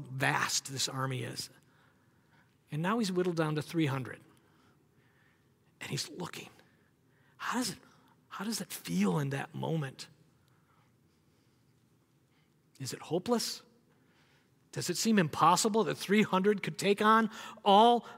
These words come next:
that incredible, mighty force? When have you faced a situation in your life where the challenge was so great you just didn't see a way out? There,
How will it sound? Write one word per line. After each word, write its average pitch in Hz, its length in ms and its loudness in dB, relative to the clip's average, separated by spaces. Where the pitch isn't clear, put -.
that 208 360 4
incredible, 208 680 4
mighty 190 340 2
force? 170 480 -4
When 202 220 4
have 202 200 4
you 208 200 6
faced 156 300 2
a 160 40 -6
situation 156 520 0
in 147 100 0
your 156 160 4
life 147 320 2
where 139 180 -6
the 165 60 -4
challenge 170 420 4
was 143 120 -2
so 170 200 2
great 143 420 0
you 135 80 -10
just 139 180 -4
didn't 135 180 -4
see 139 160 -2
a 135 60 -4
way 120 200 -8
out? 110 280 -10
There, 156 240 0